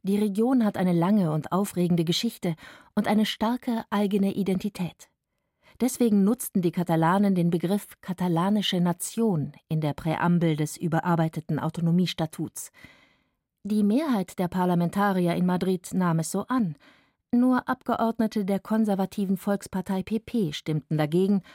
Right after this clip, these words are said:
und brachten es wenig später vor das Verfassungsgericht. Der erste von vielen Versuchen der Konservativen, ein politisches Problem auf juristischem Weg zu lösen. Vier Jahre tagte das Verfassungsgericht und wies zweitausendzehn die Klage in den meisten Punkten ab.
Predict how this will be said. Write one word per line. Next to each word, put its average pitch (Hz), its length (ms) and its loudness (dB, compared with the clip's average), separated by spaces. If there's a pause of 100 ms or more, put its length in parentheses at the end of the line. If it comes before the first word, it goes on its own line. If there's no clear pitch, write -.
(300)
und 208 160 0
brachten 220 340 -2
es 214 160 -2
wenig 240 280 2
später 180 420 -2
vor 185 160 -4
das 180 160 -6
Verfassungsgericht. - 920 -8 (680)
Der 233 200 -2
erste 226 400 2
von 165 240 0
vielen 190 340 2
Versuchen 175 420 0
der 151 120 2
Konservativen, 185 760 0 (340)
ein 185 240 0
politisches 175 640 -2
Problem 180 420 0
auf 180 220 -2
juristischem 185 680 0
Weg 208 220 -2
zu 185 120 -2
lösen. 180 340 2 (760)
Vier 247 320 2
Jahre 190 500 2
tagte 170 320 -4
das 165 160 0
Verfassungsgericht 180 880 -2 (400)
und 202 180 0
wies 240 260 -2
zweitausendzehn 185 920 0
die 175 120 -2
Klage 170 460 -2
in 180 120 -2
den 180 120 0
meisten 160 380 -2
Punkten - 400 -4
ab. - 300 -8